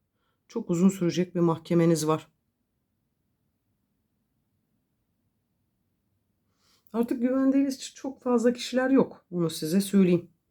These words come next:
Çok fazla güvendiğiniz kişiler yok. Ona göre hamlelerinizi yapacaksınız. Zaman sanki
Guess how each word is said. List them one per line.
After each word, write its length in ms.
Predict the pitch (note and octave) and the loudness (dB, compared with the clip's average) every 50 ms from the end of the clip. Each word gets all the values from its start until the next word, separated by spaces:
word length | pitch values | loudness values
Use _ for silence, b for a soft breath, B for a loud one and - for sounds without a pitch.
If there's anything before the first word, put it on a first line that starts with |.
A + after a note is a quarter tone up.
| _ _ b b b b b b b b b | _ _ b b b b b b b b b
Çok 220 | - - A3 G#3+ - | -10 -8 -8 -6 -2
fazla 280 | G3+ F#3+ F3+ E3 F#3 | 0 2 2 4 2
güvendiğiniz 640 | F3+ F3+ F3+ F#3 F#3 F#3 F#3 F3+ F#3+ F#3+ F#3 F#3+ - | 4 4 4 4 4 4 4 4 4 2 2 0 -4
kişiler 380 | - - - - G3 G3+ G3 F#3+ | -10 -10 -4 -2 0 0 2 2
yok. 220 | A3 A#3 A#3 A3+ | 2 0 0 2
Ona 220 | G#3 F#3+ F#3+ F#3 F3+ | 2 2 2 4 2
göre 160 | E3+ E3 E3+ | 2 2 2
hamlelerinizi 720 | E3+ E3+ E3+ E3+ E3 E3+ E3+ E3+ E3 E3 E3 D#3 C#3+ E3 | 2 4 4 4 4 4 4 4 2 2 0 0 0 0
yapacaksınız. 880 | E3+ D#3+ E3 - C3 D#3+ D#3+ D#3+ - - D#3 D#3 D#3 - - - - - _ _ _ _ _ _ _ _ _ _ _ _ _ _ _ _ _ _ _ _ _ _ _ _ _ _ _ _ _ _ _ _ _ _ _ _ _ _ _ _ _ _ _ _ _ _ _ _ _ _ _ _ _ _ _ _ _ _ b b b b b b b b - | 0 0 0 -2 -2 -2 -2 -2 -4 -6 -6 -6 -6 -6 -8 -10 -12 -14 _ _ _ _ _ _ _ _ _ _ _ _ _ _ _ _ _ _ _ _ _ _ _ _ _ _ _ _ _ _ _ _ _ _ _ _ _ _ _ _ _ _ _ _ _ _ _ _ _ _ _ _ _ _ _ _ _ _ b b b b b b b b -10
Zaman 440 | D#3 C#3 F3+ G#3 G#3+ A3+ C4 C#4+ C#4 | -2 4 6 6 6 6 4 2 0
sanki 680 | C4+ - - A3+ G#3+ G3+ G3 - - A#3 C4 C4 - | -2 -2 -2 -2 0 0 -2 0 -2 -2 -2 -4 -6